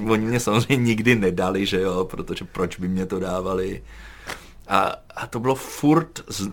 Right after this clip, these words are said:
a prostě to bylo, já nevím. A pak, pak se, pak to, pak, pak se člověk odvolával na ministerstvo, že jo, pak vejš a vejš a vejš a, a pak to zase začalo znovu. A pak byl otec na nějakým výslechu a oni mu tam cosi, eh, cosi naznačili.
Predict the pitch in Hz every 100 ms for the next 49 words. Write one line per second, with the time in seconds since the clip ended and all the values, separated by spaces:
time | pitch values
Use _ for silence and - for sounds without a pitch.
0 | - 95 - 110 - 131 113 120 123 90
1 | - - - - - - - - - -
2 | - - - - 104 98 - - - 107
3 | 113 107 110 117 - 123 110 113 - 120
4 | 98 104 - - 104 - 98 92 - 101
5 | 92 95 92 98 95 92 92 90 90 95
6 | 101 92 - 92 92 - 90 87 87 85
7 | 87 87 87 - - - - - - 101
8 | 87 87 92 95 - 101 85 87 90 -
9 | 90 82 82 85 87 87 - - - 95
10 | 90 80 - - 92 107 - - 101 95
11 | 95 95 87 - 87 87 85 90 90 90
12 | - 110 110 120 110 117 110 95 90 92
13 | 92 110 92 85 - 90 - 90 95 104
14 | 107 110 113 120 - 98 - 131 120 -
15 | - - 95 95 92 - 64 78 113 -
16 | 120 104 92 92 90 - 92 87 90